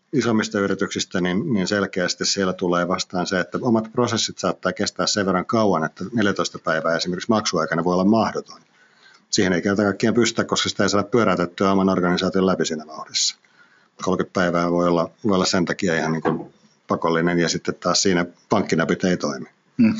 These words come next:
Speaker 1: Tämähän on just päinvastoin verrattuna niin kuluttajakauppaan, jossa pankkinapit eli pankkimaksu, verkkomaksu on selkeästi se kaikkein yleisin tapa, jolla halutaan maksaa. Eli tässä on niin kuin ihan,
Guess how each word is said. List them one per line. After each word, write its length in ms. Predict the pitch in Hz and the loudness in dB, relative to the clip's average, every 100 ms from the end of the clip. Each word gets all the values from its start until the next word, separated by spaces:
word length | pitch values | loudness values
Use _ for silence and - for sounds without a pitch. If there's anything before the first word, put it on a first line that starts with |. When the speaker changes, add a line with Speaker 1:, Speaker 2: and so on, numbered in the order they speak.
| - - - - | -4 -8 -8 -2
Speaker 1:
Tämähän 220 | 123 113 | 0 4
on 80 | 113 | 6
just 220 | 127 131 | 4 4
päinvastoin 500 | 120 117 95 80 85 | 2 4 2 2 0
verrattuna 420 | 87 85 - 87 80 | 2 0 0 -2 0
niin 160 | 85 - | -2 0
kuluttajakauppaan, 960 | 123 104 - 78 - 80 - 107 87 | 2 2 0 -2 -2 -8 -6 0 2
jossa 200 | 87 - 82 _ - 151 147 | 2 0 -4 _ -6 -4 -4
pankkinapit 520 | - 95 - 87 82 - | -2 -2 0 0 0 0
eli 100 | 90 | 0
pankkimaksu, 680 | 95 90 87 82 - 90 113 | 0 0 0 0 0 -2 0
verkkomaksu 540 | 95 - 87 82 - | -2 0 0 0 0
on 80 | 90 | 2
selkeästi 540 | 101 90 87 82 - | 2 0 0 -2 0
se 260 | - 92 85 - | -2 0 -2 -4
kaikkein 400 | - 87 117 113 | -4 -2 2 4
yleisin 500 | 107 85 76 78 78 - - - - - | 4 4 2 0 -4 -8 -20 -18 -20 -6
tapa, 240 | 95 92 | -2 0
jolla 180 | 87 90 | 2 2
halutaan 380 | 85 85 85 85 | 4 2 2 2
maksaa. 460 | 85 80 - 82 - - - - 113 | 2 0 -2 -4 -6 -12 -20 -8 -4
Eli 100 | 82 | 0
tässä 240 | 87 82 | 0 0
on 60 | 85 | 0
niin 80 | 82 | 0
kuin 120 | - | 0
ihan, 300 | 120 98 - | 0 2 0